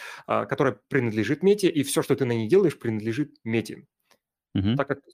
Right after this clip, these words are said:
Speaker 1: м, нет какого-, каких-то рамок рабочего дня, которые выделяют работу для, на Мету, а, то нужно как минимум в ви-, в мире девайсов разделять. Плюс,
Speaker 2: М.
Speaker 1: когда мы туда пришли, в буткемпе, в первой лекции, когда нам раздали девайсы и сказали: «Вот,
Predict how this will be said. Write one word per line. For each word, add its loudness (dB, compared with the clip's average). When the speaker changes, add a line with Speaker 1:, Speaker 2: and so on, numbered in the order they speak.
Speaker 1:
м, -18
нет 0
какого-, -2
каких-то -4
рамок 0
рабочего -4
дня, -4
которые -6
выделяют -4
работу -2
для, -2
на -2
Мету, -4
а, 2
то 2
нужно 0
как -4
минимум -2
в -20
ви-, -8
в -14
мире -2
девайсов -2
разделять. -8
Плюс, 4
Speaker 2:
М. 4
Speaker 1:
когда 0
мы -6
туда -2
пришли, -6
в -20
буткемпе, -4
в -20
первой -4
лекции, -8
когда -8
нам -6
раздали -4
девайсы -6
и -8
сказали: -4
«Вот, -12